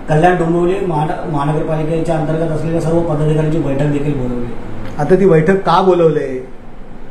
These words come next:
Speaker 2: समजून घ्या तुम्ही. कालच्या संजय राऊतांच्या स्टेटमेंटमध्ये या जिल्ह्यामध्ये खूप घडामोडी घडणार आहे.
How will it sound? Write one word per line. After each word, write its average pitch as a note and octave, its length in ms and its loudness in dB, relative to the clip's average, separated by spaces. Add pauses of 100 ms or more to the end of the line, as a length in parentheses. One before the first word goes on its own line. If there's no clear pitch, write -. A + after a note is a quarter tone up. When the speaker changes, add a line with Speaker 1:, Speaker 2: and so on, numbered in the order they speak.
(200)
Speaker 2:
समजून A#3 360 2
घ्या G3 120 4
तुम्ही. C#3+ 300 -2 (540)
कालच्या D#3 320 0
संजय F3+ 320 4
राऊतांच्या G3 380 0
स्टेटमेंटमध्ये F#3+ 760 2
या F#3+ 80 4
जिल्ह्यामध्ये F3+ 480 2 (100)
खूप C4+ 180 2 (1700)
घडामोडी G#3+ 400 4
घडणार G3 380 4
आहे. F#3+ 120 2